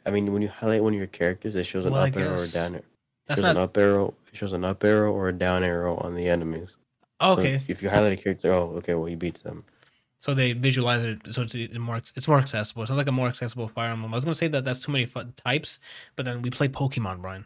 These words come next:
Speaker 2: There's, like, eighteen types
Speaker 1: Yeah.
Speaker 2: of, of fucking things there. So keeping track of
Speaker 1: Um,
Speaker 2: all that is, I guess, five
Speaker 1: mm.
Speaker 2: different armors is not that bad.
Speaker 1: It used to be in s-, the newer Fire Emblems, if, depending on who you're next
Speaker 2: <clears throat>
Speaker 1: to, or th-, how close they are, you can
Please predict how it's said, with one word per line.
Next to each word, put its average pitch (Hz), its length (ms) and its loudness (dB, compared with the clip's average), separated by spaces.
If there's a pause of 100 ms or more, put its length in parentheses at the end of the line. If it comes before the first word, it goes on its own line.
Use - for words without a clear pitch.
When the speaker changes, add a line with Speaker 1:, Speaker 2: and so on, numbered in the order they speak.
Speaker 2:
There's, 120 140 -6
like, 127 240 -4
eighteen 143 420 2
types 120 360 0
Speaker 1:
Yeah. 90 80 -2
Speaker 2:
of, 90 180 -8
of 120 200 -6
fucking 110 400 -8
things 101 280 -6
there. 95 280 -10
So 101 440 -10
keeping 98 220 0
track 113 240 0
of 101 60 -10
Speaker 1:
Um, 113 80 -6
Speaker 2:
all 110 140 -2
that 107 200 -4
is, - 280 -14 (680)
I 113 80 -6
guess, 110 160 -8
five 113 320 -2
Speaker 1:
mm. - 20 -8
Speaker 2:
different 117 260 -6
armors 117 340 -4
is 107 60 -6
not 101 160 -4
that 101 140 -6
bad. 98 240 -6 (920)
Speaker 1:
It - 100 2
used 151 200 4
to 165 60 0
be - 120 -4
in 120 180 2
s-, - 160 -8 (200)
the 104 100 6
newer 110 220 6
Fire 95 240 2
Emblems, 90 480 -4
if, - 200 -6 (160)
depending 107 340 2
on 95 40 -2
who 101 120 0
you're 95 140 0
next 87 340 -2
Speaker 2:
<clears throat> - 20 -4
Speaker 1:
to, 107 240 2 (1200)
or 92 100 2
th-, 90 220 -10
how 90 160 -2
close 95 260 -2
they 101 100 4
are, 95 40 6
you 90 120 -2
can 87 260 -6